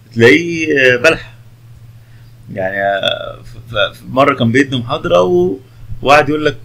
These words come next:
"طارق بن الوليد، آه، طارق بن زياد حرق ال-، السفن."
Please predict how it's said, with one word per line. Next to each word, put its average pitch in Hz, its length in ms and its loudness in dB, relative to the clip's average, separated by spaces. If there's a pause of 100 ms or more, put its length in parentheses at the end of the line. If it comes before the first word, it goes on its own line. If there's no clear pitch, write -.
(260)
"طارق 143 240 2
بن 107 220 -10
الوليد، 107 460 -6 (180)
آه، 98 420 -6
طارق 117 220 0 (180)
بن 101 220 -4
زياد 120 300 4
حرق 123 380 2
ال-، 92 420 -4
السفن." - 400 -6